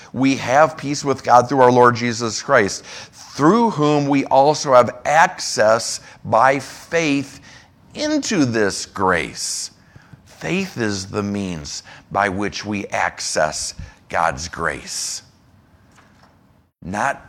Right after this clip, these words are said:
regeneration alone. One of, one of lots of verses, Romans five one, that we could turn to, all saying the same thing,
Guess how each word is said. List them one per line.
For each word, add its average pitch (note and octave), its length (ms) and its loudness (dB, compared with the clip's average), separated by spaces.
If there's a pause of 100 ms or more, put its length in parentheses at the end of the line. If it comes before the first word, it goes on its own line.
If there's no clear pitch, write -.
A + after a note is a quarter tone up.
regeneration G2+ 1040 -6 (380)
alone. D#2 520 -4 (440)
One F3+ 200 4
of, G3+ 200 0
one G3 160 2
of E3+ 100 0
lots E3+ 320 4
of C#3+ 80 0
verses, G2 380 0
Romans A#2 300 2
five A#2 220 4
one, A2 140 0
that G#2+ 80 -2
we G#2+ 140 -2
could G2 160 -8
turn A#2 220 -6
to, A2 120 -6
all C3+ 220 6
saying C3+ 260 -6
the B2 80 -6
same B2+ 320 -6
thing, C#3+ 180 -8